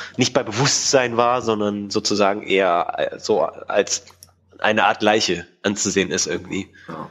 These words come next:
Speaker 2: stimmt.
Speaker 1: Ne? Ja.
Speaker 2: Allerdings, ich, also ich frag mich wirklich, ob Elsie, die ja Q A ist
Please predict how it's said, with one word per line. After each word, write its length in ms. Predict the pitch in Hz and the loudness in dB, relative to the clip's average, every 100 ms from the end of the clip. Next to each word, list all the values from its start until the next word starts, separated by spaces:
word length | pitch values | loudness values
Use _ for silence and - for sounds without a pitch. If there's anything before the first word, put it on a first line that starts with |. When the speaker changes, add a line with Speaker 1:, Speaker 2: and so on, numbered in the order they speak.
| - | -16
Speaker 2:
stimmt. 380 | - 131 101 - _ _ _ _ _ _ _ _ - | -2 -2 -2 -6 _ _ _ _ _ _ _ _ 2
Speaker 1:
Ne? 220 | 107 120 - _ _ _ _ _ _ _ - - | 2 2 -8 _ _ _ _ _ _ _ -14 -8
Ja. 140 | 92 92 - - | -8 -8 -8 0
Speaker 2:
Allerdings, 360 | 131 156 147 | 2 4 2
ich, 200 | 147 120 | 0 2
also 160 | 131 127 | 2 2
ich 200 | 131 - | 0 -4
frag 580 | - - - 113 131 160 | -10 -12 -2 2 2 2
mich 140 | 123 | 4
wirklich, 440 | 123 135 151 - | 2 2 0 0
ob 320 | 123 117 - - _ _ _ | 0 0 -2 -20 _ _ _
Elsie, 760 | 120 135 151 - 175 170 165 - - | 2 2 2 2 2 4 2 -2 -6
die 180 | 120 131 | 2 4
ja 460 | 127 123 123 117 - _ _ _ _ _ _ _ _ - | 4 2 0 -4 -12 _ _ _ _ _ _ _ _ -8
Q 140 | - 120 | 2 4
A 300 | 117 143 220 | 6 4 2
ist 240 | 262 - | -2 -10